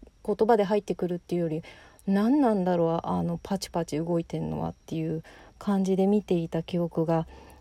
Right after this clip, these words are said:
あの、ありますね。で、あとは、あの、三歳くらいの時は、よく、「今日はお母さんに怒られるな」っていうのが、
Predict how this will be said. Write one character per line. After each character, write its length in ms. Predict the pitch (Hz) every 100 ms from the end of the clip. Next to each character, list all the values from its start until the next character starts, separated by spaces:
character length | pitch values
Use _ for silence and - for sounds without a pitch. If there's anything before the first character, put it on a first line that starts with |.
| -
あ 140 | 190
の、 280 | 175 160 -
あ 60 | 170
り 100 | 170
ま 180 | 165 175
す 140 | 160
ね。 300 | 160 175 180 - - - - - - -
で、 800 | 190 185 180 180 180 180 180 - -
あ 120 | 226
と 200 | - 285
は、 320 | 214 185 175 - - - -
あ 140 | 190
の、 240 | 185 175
三 280 | 185 220 233
歳 320 | - 269 277
く 240 | - - 285
ら 120 | 254
い 60 | 196
の 100 | 180
時 280 | 180 -
は、 460 | 165 170 165 160 160 - - - -
よ 120 | 190
く、 480 | - 175 165 - - _ _ - -
「今 120 | 240
日 20 |
は 260 | 254 196 175
お 80 | 160
母 240 | - 240
さ 120 | 233
ん 40 | 185
に 80 | 160
怒 240 | - 202
ら 140 | 220
れ 140 | 226 185
る 140 | 160
な」 180 | 160 165
っ 40 | - _
て 80 | -
い 80 | 165
う 80 | 165
の 180 | 160 151
が、 220 | 156